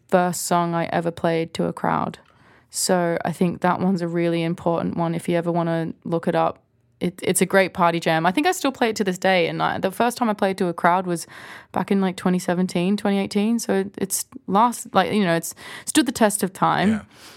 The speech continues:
Speaker 1: I think the other song that I would say is Magnify, We Magnify His Name by Floor Plan, just because of, like, I, I've never heard that kind of music before where it was, like, techno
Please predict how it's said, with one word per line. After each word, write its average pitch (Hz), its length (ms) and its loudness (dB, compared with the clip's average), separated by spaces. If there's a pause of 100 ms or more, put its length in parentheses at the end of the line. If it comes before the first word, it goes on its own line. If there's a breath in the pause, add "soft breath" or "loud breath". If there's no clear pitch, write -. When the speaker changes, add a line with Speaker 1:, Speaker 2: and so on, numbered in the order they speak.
(120)
Speaker 1:
I - 60 2
think 233 260 2
the 254 140 2
other 214 240 4
song 240 300 2
that 214 100 2
I - 80 4
would 185 160 0
say 170 580 2
is 170 320 0
Magnify, 170 680 2
We 185 280 0
Magnify 175 520 2
His 165 120 -4
Name 170 240 2
by 170 140 0
Floor 170 240 0
Plan, 185 380 0 (600 loud breath)
just 185 200 2
because 190 300 2
of, 185 160 0
like, 165 400 2 (580)
I, 190 240 6
I've 170 80 0
never 180 400 2
heard 165 500 2 (720)
that 185 260 2
kind 185 220 2
of 170 120 -4
music 170 360 0
before 160 460 2
where 165 160 2
it 147 60 -2
was, 165 160 0
like, 160 180 0
techno 165 560 0